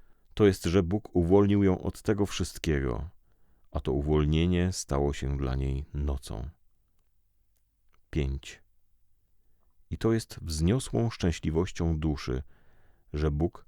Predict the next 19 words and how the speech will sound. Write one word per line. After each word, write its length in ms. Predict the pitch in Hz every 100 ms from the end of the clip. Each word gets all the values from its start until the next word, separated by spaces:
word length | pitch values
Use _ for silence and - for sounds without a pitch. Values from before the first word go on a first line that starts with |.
| -
wprowadził 680 | - - 82 80 78 82 80
ją 280 | 78 73 78
w 100 | -
tę 160 | 76
noc, 640 | 76 76 80 - - - - - - - - - - -
w 60 |
której 320 | - 82 76 71 _
tyle 300 | 127 120 110
dobra 420 | 85 95 80 80
dla 200 | 78 76
niej 200 | 73 73
wypłynęło. 720 | 71 80 80 71 71 67 64 - - _ - - - _ _ - -
Ona 220 | 92 98 101
sama 480 | - 104 101 95
nie 180 | 92 90
mogłaby 520 | 101 147 139 95 87
w 100 | 78
nią 260 | 82 76 76
wejść, 460 | 78 85 95 -